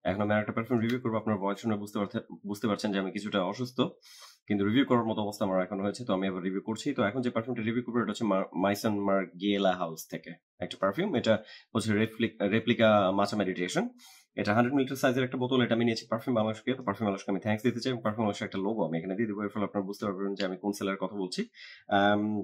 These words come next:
তো এটা রিভিউ পারপাসে নেওয়া। আহ, এটার ব্যাপারে আমার অনেক ইন্টারেস্ট ছিল, কিন্তু এটা আসলে আমার কখনো কেনা হয়নি, কারণ মানে এটা আমি এর আগে অনেকবার ট্রাই করেছি। আম, তো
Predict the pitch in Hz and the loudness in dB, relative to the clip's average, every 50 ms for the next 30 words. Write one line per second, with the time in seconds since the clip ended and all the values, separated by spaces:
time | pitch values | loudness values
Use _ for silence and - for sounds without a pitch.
0 | - - 120 110 117 113 110 123 131 147 147 151 147 139 139 143 135 143 131 117 | -2 0 0 2 4 6 6 8 8 8 6 6 2 2 2 2 2 4 6 6
1 | 104 104 127 175 - - _ _ _ _ _ - 85 87 87 85 85 80 - 95 | 6 6 4 2 0 -6 _ _ _ _ _ -4 -2 0 2 2 2 2 0 0
2 | 101 135 120 127 123 131 123 120 117 113 110 117 113 110 123 127 127 127 - - | 0 2 2 2 4 4 4 4 4 2 2 0 -2 0 0 -2 -2 0 -2 -2
3 | 98 95 123 - 135 113 - 107 101 95 101 101 98 98 - 113 104 98 98 95 | 0 0 0 0 -2 -2 0 0 0 2 2 2 2 0 0 -2 -2 0 0 -2
4 | - 98 98 107 98 - 120 117 113 107 85 76 73 - - 82 82 82 85 82 | -2 -4 -4 -4 -2 0 0 0 0 0 -2 -4 -4 -4 -4 -4 -4 -4 -4 -4
5 | 82 82 82 82 78 73 64 65 78 104 98 98 101 98 95 92 - - _ - | -4 -4 -2 -2 -4 -4 -6 -4 -2 -2 0 0 0 0 -2 -2 -4 -6 _ -10
6 | - 87 90 95 90 95 95 95 95 95 95 90 - 107 95 95 98 - 113 104 | -6 -2 -2 0 0 0 0 0 -2 -4 -6 -4 0 2 2 2 0 0 -2 -4
7 | 104 - 185 240 247 - _ _ - - - - - _ _ _ _ - 104 104 | -2 -2 -2 -4 -4 -6 _ _ -20 -20 -20 -20 -20 _ _ _ _ 4 6 8
8 | 110 110 110 113 113 113 113 110 - _ _ - 113 110 113 113 113 110 110 | 8 8 8 6 4 2 0 -4 -8 _ _ -2 0 2 2 2 2 0 -2